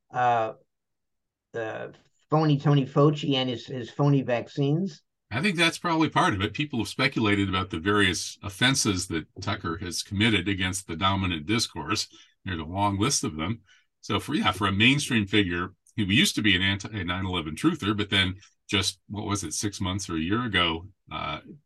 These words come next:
Speaker 2: said, "Hey, why can't we ask questions about Building seven? I don't understand why we," so I, if he's saying that, I think he's, his mind has changed about nine eleven and probably a lot of other things. And he's repeatedly referenced the fact that he has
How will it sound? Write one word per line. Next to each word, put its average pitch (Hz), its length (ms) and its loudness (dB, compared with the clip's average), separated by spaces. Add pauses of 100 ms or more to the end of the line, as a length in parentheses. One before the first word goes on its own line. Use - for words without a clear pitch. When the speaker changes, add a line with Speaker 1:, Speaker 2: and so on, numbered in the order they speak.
Speaker 2:
said, 87 320 -4
"Hey, 202 180 2
why 147 220 4
can't 160 280 2
we 151 140 2
ask 147 240 2
questions 139 440 0
about 117 240 2
Building 135 260 -2
seven? 131 320 -2
I 101 100 0
don't 147 200 0
understand 135 520 -2
why 101 120 2
we," 104 220 0
so 92 160 -2
I, 113 120 -4 (720)
if 113 100 -6
he's 127 140 2
saying 143 260 6
that, 123 240 6
I 104 80 4
think 104 200 -2
he's, - 420 -6
his - 420 -2
mind 101 340 0
has 85 180 -6
changed 87 380 -6
about 82 220 -6
nine 82 180 -6
eleven 90 360 -4
and 82 80 -8
probably 262 300 -2
a - 20 -2
lot 120 140 2
of 104 60 2
other 123 120 0
things. 82 140 -4
And 98 100 -2
he's 113 140 2
repeatedly 139 460 2
referenced 107 560 0 (480)
the 110 80 -6
fact 95 300 0
that 98 100 -4
he 101 140 2
has 104 360 0